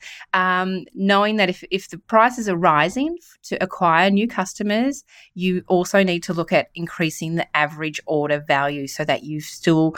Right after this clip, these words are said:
in a profitable situation. Now, the n-, third metric I want you to, uh, understand and be comfortable with is your returning customer rate or your repeat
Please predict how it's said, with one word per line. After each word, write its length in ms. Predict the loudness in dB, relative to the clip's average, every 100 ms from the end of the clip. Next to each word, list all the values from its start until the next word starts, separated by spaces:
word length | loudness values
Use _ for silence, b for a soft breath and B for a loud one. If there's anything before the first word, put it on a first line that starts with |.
| B _
in 160 | 0 0
a 60 |
profitable 600 | 0 0 0 0 -4 -4 -6
situation. 800 | -6 -6 -2 0 -2 -6 -12 -16 _ _ _ _ _ _ _ _ _ 0
Now, 320 | 6 6 4 0
the 80 |
n-, 440 | 4 8 6 4 0 -4 0
third 320 | 4 4 4
metric 500 | 4 2 2 -2 -2 -2
I 120 | 0
want 340 | 0 -2 -4 -6
you 100 | -4
to, 200 | -4 -4 _
uh, 480 | -2 0 0 0 -2 2
understand 920 | 2 4 2 0 2 4 4 2 0 -2
and 400 | -2 0 -2 -2
be 520 | 0 2 2 0 -2 -8 -18 _ _ _ _
comfortable 540 | 0 2 2 2 4 4
with 340 | 4 2 -6 -2
is 240 | 0 2
your 240 | 2 2 0
returning 640 | -2 -2 2 4 4 4
customer 540 | 2 -2 -2 -2 -2
rate 480 | -2 -2 -4 -8 -10 0
or 140 | 2
your 240 | 4 2
repeat 600 | 2 2 2 2 0 -2